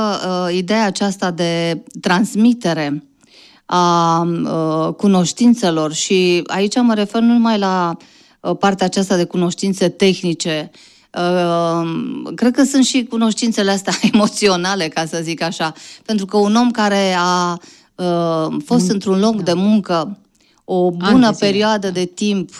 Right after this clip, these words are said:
Speaker 1: și care a investit acolo, uh, a investit, uh, timp, a investit, uh, uh, muncă, a investit dragoste pentru acel loc de muncă, cred că poate să transmită, uh, niște lucruri, um,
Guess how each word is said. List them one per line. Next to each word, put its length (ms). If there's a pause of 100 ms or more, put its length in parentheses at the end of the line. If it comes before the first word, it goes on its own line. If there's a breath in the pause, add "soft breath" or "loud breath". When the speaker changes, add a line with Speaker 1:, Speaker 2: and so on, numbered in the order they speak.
Speaker 1:
și 260
care 280
a 60
investit 800
acolo, 640 (440 loud breath)
uh, 80 (580)
a 120
investit, 600
uh, 120 (120)
timp, 300
a 80
investit, 640
uh, 400
uh, 640
muncă, 420
a 40
investit 500
dragoste 720 (380 loud breath)
pentru 260
acel 300
loc 160
de 100
muncă, 280
cred 160
că 100
poate 320
să 140
transmită, 880 (380 loud breath)
uh, 260
niște 340
lucruri, 600
um, 680